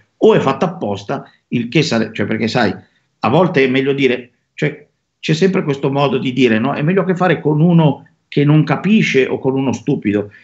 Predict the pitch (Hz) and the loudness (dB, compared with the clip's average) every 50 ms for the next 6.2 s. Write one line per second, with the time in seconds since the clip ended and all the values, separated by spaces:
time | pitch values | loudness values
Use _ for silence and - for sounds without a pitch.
0 | _ _ _ - - - 143 - 180 165 143 120 - - - - _ _ _ _ | _ _ _ -6 -2 -2 0 0 2 2 2 2 0 -2 -6 -14 _ _ _ _
1 | _ _ _ _ _ _ _ _ _ _ _ _ _ _ _ _ _ _ _ _ | _ _ _ _ _ _ _ _ _ _ _ _ _ _ _ _ _ _ _ _
2 | _ _ _ _ _ _ _ _ - - - - - - - - - - _ _ | _ _ _ _ _ _ _ _ -10 -8 -8 -10 -12 -16 -18 -20 -20 -20 _ _
3 | _ _ _ _ _ _ _ _ - - - - - - _ _ _ _ _ _ | _ _ _ _ _ _ _ _ -8 -6 -6 -8 -12 -18 _ _ _ _ _ _
4 | _ _ _ - 107 - - - 185 185 170 160 165 160 160 165 156 156 - - | _ _ _ -6 0 4 4 4 4 4 2 2 2 2 0 0 -2 -4 -2 -2
5 | - 202 185 180 170 160 156 143 135 135 139 139 113 - - 120 123 - - 110 | 0 2 4 4 4 2 2 2 0 0 -2 -2 -6 -6 -6 -6 -6 -4 -4 -4
6 | 104 - - | -6 -6 -8